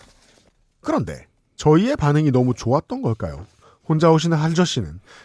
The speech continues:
자유 시간이 있을 때마다 저희를 따라오며 말을 붙이기 시작했습니다. 그냥 말을 붙이면 좋은데 팔을 툭툭 치면서 "헐, 대박.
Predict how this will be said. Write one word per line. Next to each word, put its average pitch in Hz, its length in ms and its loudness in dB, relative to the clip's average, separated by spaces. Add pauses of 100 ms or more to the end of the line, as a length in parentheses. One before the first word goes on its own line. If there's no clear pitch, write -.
자유 139 280 0
시간이 131 440 0
있을 214 320 0
때마다 226 380 4
저희를 170 300 4
따라오며 98 440 0
말을 131 380 0
붙이기 180 300 -4
시작했습니다. - 640 -12 (680)
그냥 330 380 -4
말을 208 240 0
붙이면 160 340 -4
좋은데 117 480 -4 (600)
팔을 226 320 2
툭툭 - 380 -8
치면서 139 340 -2
"헐, 214 160 2
대박. - 300 -4